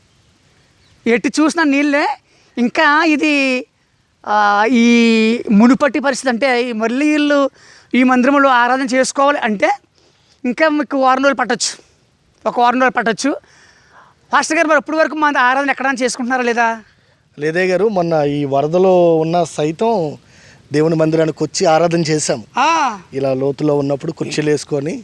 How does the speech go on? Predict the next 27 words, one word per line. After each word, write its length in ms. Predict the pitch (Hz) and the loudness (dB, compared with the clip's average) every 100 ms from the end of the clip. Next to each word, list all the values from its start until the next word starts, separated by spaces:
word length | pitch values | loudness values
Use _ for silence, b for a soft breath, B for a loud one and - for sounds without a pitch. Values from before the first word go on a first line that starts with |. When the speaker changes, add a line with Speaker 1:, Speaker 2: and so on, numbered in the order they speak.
| - | -10
Speaker 1:
ఉమ్. 280 | 277 240 170 | -10 -8 -6
Speaker 2:
దేవుని 260 | 131 139 143 | -4 -2 -2
మహాకృప. 640 | 139 127 131 - 131 - | -6 -6 -6 -8 -10 -4
Speaker 1:
లో-, 460 | 139 127 226 220 208 | -4 -4 -8 -10 -6
నీ 140 | 208 | -4
వాటర్ 380 | 220 233 262 277 | -2 0 -2 -2
లోపలికి 320 | 302 302 311 | -4 -4 -4
వెళ్ళిపోయినా? 340 | 320 277 262 165 - | -4 -4 -6 -6 -4
Speaker 2:
వాటర్ 260 | 143 156 165 | 0 0 2
లోపలికి 380 | 156 156 165 160 | 2 2 0 -2
వెళ్ళిపోయినా 340 | 151 160 175 | -2 -2 -2
బోట్లో 480 | 196 147 151 165 151 | -2 -2 -2 0 -2
వచ్చి 420 | 143 - 202 359 - | -2 -4 -4 -4 -8
Speaker 1:
ఆ. 200 | 220 202 139 | -12 -8 -4
Speaker 2:
దేవుని 240 | 139 143 | -4 -4
మందిరంలో 400 | 143 139 139 139 | -6 -6 -4 -4
ఆరాధన 400 | 131 135 139 143 | -2 -2 -2 -2
ఆగకూడదని 760 | 131 127 - 147 135 127 208 233 - | -4 -6 -4 -4 -2 -6 -8 -12 -14
Speaker 1:
ఆ. 180 | 277 226 | -12 -6
Speaker 2:
అలాగే 240 | 131 139 | -4 -2
ఆరాధన 420 | 143 135 139 147 143 147 | 0 0 -2 -4 -2 -2
చేసుకున్నాం. 400 | 143 156 131 - _ _ | -4 -6 -10 -12 _ _
Speaker 1:
ఓ, 340 | 190 190 170 143 127 - B B B B 202 | -10 -8 -10 -16 -20 -20 B B B B -2
నిజంగా 240 | 226 247 | 0 0
దేవుడికి 300 | 226 240 254 | 0 0 -2
స్తోత్రం 420 | - 233 - 247 | -4 -4 -4 -4
అండి. 240 | 254 254 | -4 -4